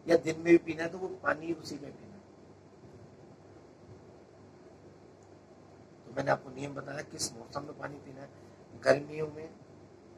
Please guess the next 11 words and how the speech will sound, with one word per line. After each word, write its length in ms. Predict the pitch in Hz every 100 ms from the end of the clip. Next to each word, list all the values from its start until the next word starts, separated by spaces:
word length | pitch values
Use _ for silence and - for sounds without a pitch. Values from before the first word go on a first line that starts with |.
| - -
घड़े 180 | 120 120
का 140 | 135 -
पानी, 480 | - - 135 147 - - - - - - - - - - - -
बरसात 460 | 131 - 160 165
में 140 | 151 143 - -
तांबे 300 | 120 127 143
का 80 | 156
पानी 320 | 151 147 151 - - - - - - -
और 80 | 143
सर्दियों 520 | - 151 143 143 156
में 140 | 147